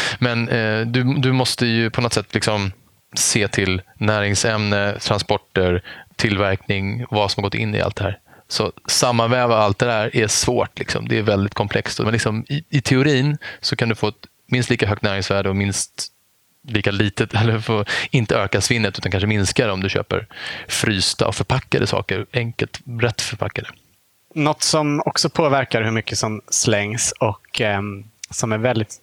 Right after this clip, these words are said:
Speaker 2: intressant för oss som odlar, det är ju hur man bäst förvarar grejer. Och det
Speaker 1: Mm.
Speaker 2: har du skrivit en del om på sajten också.
Speaker 1: Mm.
Speaker 2: Vad är dina bästa tips där?
Speaker 1: Det första är väl kanske att man ser till att man som sagt vet vad man har i kyl och frys. Och då kan man ju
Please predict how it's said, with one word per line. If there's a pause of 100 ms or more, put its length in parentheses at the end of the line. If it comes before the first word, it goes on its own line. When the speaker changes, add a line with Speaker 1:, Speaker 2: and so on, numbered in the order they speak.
Speaker 2:
intressant
för
oss
som
odlar,
det
är
ju
hur
man
bäst
förvarar
grejer. (160)
Och
det
Speaker 1:
Mm.
Speaker 2:
har
du
skrivit
en
del
om
på
sajten
också. (120)
Speaker 1:
Mm. (240)
Speaker 2:
Vad
är
dina
bästa
tips
där? (500)
Speaker 1:
Det
första
är
väl
kanske
att
man (840)
ser
till
att
man
som
sagt
vet
vad
man
har
i
kyl
och
frys.
Och
då
kan
man
ju